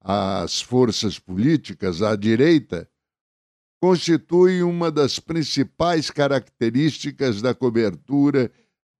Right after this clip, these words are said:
dos grandes meios de comunicação do Brasil, tanto em períodos eleitorais quanto fora deles. Esse padrão contribui para as distorções no debate público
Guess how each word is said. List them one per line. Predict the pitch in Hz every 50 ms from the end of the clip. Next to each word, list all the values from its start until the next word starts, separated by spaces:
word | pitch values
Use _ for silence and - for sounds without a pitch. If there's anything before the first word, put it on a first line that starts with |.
| _ - -
dos | 139 127 104 90
grandes | 90 - 101 135 147 175 190 190 185 151 139 131 104 78
meios | 90 110 139 160 156 147 139 127 98
de | 98 131 117
comunicação | - - 135 127 127 131 127 - 123 107 95 - - 135 135 135
do | 120 131
Brasil, | 120 131 131 110 87 80 95 101 92 71 67 - _ _ _ _ _ _ _ _ _ _ -
tanto | 180 190 202 170 - 165 151 120 - _ _ _ _ -
em | 123
períodos | 117 - 143 127 113 120 143 156 143 123 110 110 101 87 82
eleitorais | 113 117 117 123 127 120 - 117 113 110 117 135 147 151 127 -
quanto | - - 147 147 135 - 120
fora | - - 139 139 139 135 120
deles. | 101 113 120 117 107 98 85 78 69 - - - - - _ _ _ _ _ _ _ _ _ _ _ _ _ _ _ _ -
Esse | 185 165 - - 160
padrão | - - 127 107 85 67 101 120 131 135 123 101 - _ _ _ _ _ _ _ _ _ _ _ _ _ _ _ _ _ _ _ _ _ -
contribui | - 160 165 147 - 170 147 127 98 104 151 165 175 175
para | 135 - - 151 151 147 143
as | 131 113 101
distorções | 104 110 123 160 165 - - - 165 151 131 95 - - - 131 151 175 180 175 160 127 104
no | 110 117 107
debate | 101 117 104 87 120 120 110 - - -
público | _ - - 127 120 113 113 104 95 _ - 87 73